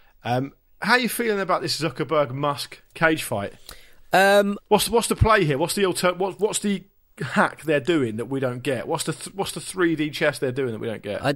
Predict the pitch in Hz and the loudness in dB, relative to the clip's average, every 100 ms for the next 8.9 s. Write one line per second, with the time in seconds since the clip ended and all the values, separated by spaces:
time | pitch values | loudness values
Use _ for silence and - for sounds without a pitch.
0 | - 170 170 160 214 214 180 254 - 220 | 0 0 0 0 2 2 2 0 2 0
1 | 147 - - 143 123 160 - - - 135 | 0 -2 -2 0 2 0 0 -6 -6 -6
2 | - 117 - 143 190 180 147 170 110 147 | -6 -10 -8 -4 -2 0 0 0 0 0
3 | 165 147 - - - - - - - 135 | 0 -2 -4 -6 -12 -20 -14 -8 -4 -2
4 | 156 - - - - 180 185 165 170 202 | -4 -6 -12 -12 -2 2 2 2 2 4
5 | 202 202 190 143 151 147 139 135 131 127 | 4 4 2 2 2 4 4 4 4 4
6 | 120 - 139 117 95 107 - 151 - 135 | 2 0 -2 0 0 0 0 0 0 -2
7 | 127 123 117 110 - _ - 127 143 127 | 0 2 0 -2 -12 _ -8 -2 0 2
8 | 117 117 117 110 120 101 82 80 | 0 0 0 0 -2 -2 -6 -6